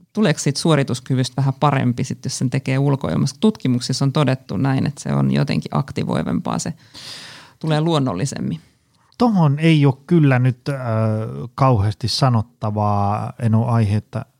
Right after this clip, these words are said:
Speaker 2: hirveästi pöyhinyt. Ähm, mut tietysti, ähm,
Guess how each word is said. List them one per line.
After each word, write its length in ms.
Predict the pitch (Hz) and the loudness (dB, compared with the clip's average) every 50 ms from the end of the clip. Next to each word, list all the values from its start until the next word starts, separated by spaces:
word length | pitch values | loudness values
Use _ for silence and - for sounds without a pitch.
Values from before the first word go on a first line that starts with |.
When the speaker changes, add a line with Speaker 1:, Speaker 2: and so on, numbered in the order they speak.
| _ _ - 110 107 | _ _ -10 -2 0
Speaker 2:
hirveästi 520 | 123 117 110 101 104 101 - - - - - _ | 0 2 2 0 -2 -4 -6 -8 -12 -12 -10 _
pöyhinyt. 500 | - 110 104 104 98 98 101 104 101 - - - - - - - - _ _ _ _ _ 110 | -2 0 0 2 0 0 0 0 -2 -2 -4 -12 -20 -20 -20 -20 -20 _ _ _ _ _ -4
Ähm, 320 | 104 104 101 101 104 104 101 - _ _ _ _ _ _ _ _ _ _ _ _ | -2 -2 -2 -2 -2 -4 -6 -8 _ _ _ _ _ _ _ _ _ _ _ _
mut 120 | 120 113 - | -12 -4 0
tietysti, 540 | - 180 185 165 151 127 - - 139 127 - - _ _ _ _ _ _ _ _ _ 123 123 123 123 | 2 2 4 4 2 0 2 0 0 0 0 -4 _ _ _ _ _ _ _ _ _ -20 -18 -10 -8
ähm, 440 | 120 117 113 113 113 113 113 113 | -6 -4 -2 -2 -2 -2 -4 -4